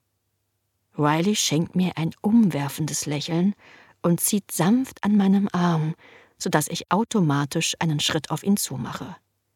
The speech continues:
Selbst im Sitzen auf dem Pult ist er noch größer als ich, und ich komme mir unglaublich klein vor, als er sich ein wenig nach unten beugt, um sein Gesicht ganz nah an das meine zu schieben. Seine Nase reibt an der meinen entlang,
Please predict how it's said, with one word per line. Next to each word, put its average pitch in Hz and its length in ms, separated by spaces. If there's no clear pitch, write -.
Selbst - 380
im 170 160
Sitzen - 400
auf 151 120
dem 156 160
Pult 240 320
ist - 220
er 156 60
noch 156 160
größer 185 340
als 147 220
ich, 165 220
und 196 140
ich 190 140
komme 220 240
mir 220 240
unglaublich 240 680
klein 220 320
vor, 170 320
als 170 200
er 185 80
sich 185 240
ein 165 240
wenig 202 400
nach 160 180
unten 233 420
beugt, 165 380
um 220 220
sein 202 200
Gesicht 190 460
ganz 262 400
nah 175 380
an 185 120
das 190 240
meine 160 300
zu - 140
schieben. - 500
Seine 160 300
Nase 196 480
reibt - 380
an 170 120
der 165 160
meinen 165 360
entlang, 151 540